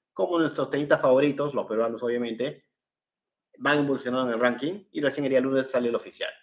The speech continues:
¿no? Ese es el ranking A T P que acumula las últimas cincuenta y dos semanas, ¿no? Las últimas cincuenta y dos, cincuenta y dos semanas de resultados es lo que acumula el ranking A T P. En cambio, el ranking race, como bien lo indica ahí Jesús Villanueva, eh, tiene un objetivo, que es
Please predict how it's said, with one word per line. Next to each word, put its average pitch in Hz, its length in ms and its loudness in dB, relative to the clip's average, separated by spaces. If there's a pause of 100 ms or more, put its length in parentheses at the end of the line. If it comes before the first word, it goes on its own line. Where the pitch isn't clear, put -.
(300)
¿no? - 280 -14 (240)
Ese 135 200 -2
es 135 60 4
el 117 60 0
ranking 123 260 0
A 117 80 2
T 180 100 2
P 220 460 4 (220)
que 139 120 2
acumula 180 520 6
las 151 220 4
últimas 196 340 -2
cincuenta 135 320 -2
y 151 40 2
dos 165 100 2
semanas, 165 540 0
¿no? - 180 -20 (540)
Las 104 160 -6
últimas 151 200 -2
cincuenta 120 220 -6
y - 20 -16
dos, - 140 -20 (100)
cincuenta 113 240 -8
y 131 40 2
dos 131 80 -4
semanas 131 320 -2
de 117 40 -2
resultados 143 580 -2 (380)
es 127 120 -2
lo 135 120 4
que 131 80 -6
acumula 117 300 -4
el 110 60 2
ranking 117 240 -4
A 107 40 -4
T 104 120 -6
P. - 260 -4 (380)
En 120 100 -6
cambio, 175 300 6
el 151 60 10
ranking 190 320 4
race, 240 380 4 (320)
como 117 240 -2
bien 143 240 4
lo 131 80 2
indica 135 320 2
ahí 135 200 2
Jesús 147 260 -6
Villanueva, 190 560 4 (440)
eh, 151 500 -6
tiene 240 180 2
un 247 60 6
objetivo, 226 760 6
que 180 220 2
es - 260 -4